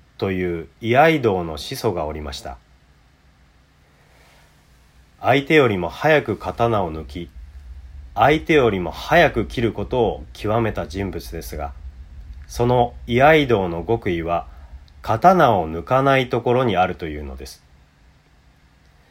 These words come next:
居合の至極は常に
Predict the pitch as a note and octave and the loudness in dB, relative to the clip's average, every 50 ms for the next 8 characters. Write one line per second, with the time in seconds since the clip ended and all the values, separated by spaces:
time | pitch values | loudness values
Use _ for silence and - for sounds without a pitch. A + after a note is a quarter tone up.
0 | _ _ _ _ _ _ _ _ _ _ _ _ _ _ _ _ _ _ - F#2+ | _ _ _ _ _ _ _ _ _ _ _ _ _ _ _ _ _ _ -6 2
1 | G2+ A2+ C3 D3 C#3+ C3+ C#3 C3+ B2+ - - C#3 B2+ A2+ G2 - F#2 F2+ F2 E2+ | 6 8 8 8 8 6 4 2 0 -2 -2 0 0 0 0 0 -2 0 0 0
2 | E2 D#2 - - _ - - - - C#3 D#3 C#3 A#2 G2 F2+ E2 D#2 C#2+ | 0 0 -4 -8 _ -18 -16 -6 0 4 4 4 4 4 0 -4 -6 -10